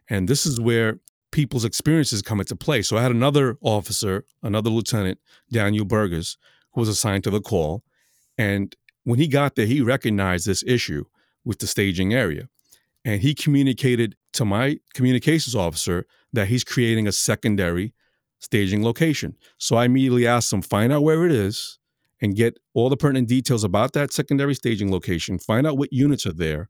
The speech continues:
and I'm gonna communicate that to my citywide dispatcher." And that's exactly what I did. And then we maintained that secondary staging location.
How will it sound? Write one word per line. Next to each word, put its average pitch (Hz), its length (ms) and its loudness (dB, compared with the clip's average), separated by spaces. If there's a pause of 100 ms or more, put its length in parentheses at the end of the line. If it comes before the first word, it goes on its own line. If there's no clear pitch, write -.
(440)
and 98 120 2
I'm 107 120 2
gonna 107 140 2
communicate 113 500 -2
that 98 200 -2
to 92 280 -2 (500)
my 110 100 0
citywide 95 420 0
dispatcher." 90 480 -2
And 82 120 -2
that's 92 140 -2
exactly 104 380 0
what 120 140 0
I 127 80 0
did. 98 300 -4 (580)
And 110 300 0
then 110 220 2
we 120 100 2
maintained 107 580 2
that 87 140 -2
secondary 90 500 -2
staging 87 380 -4
location. 80 560 -6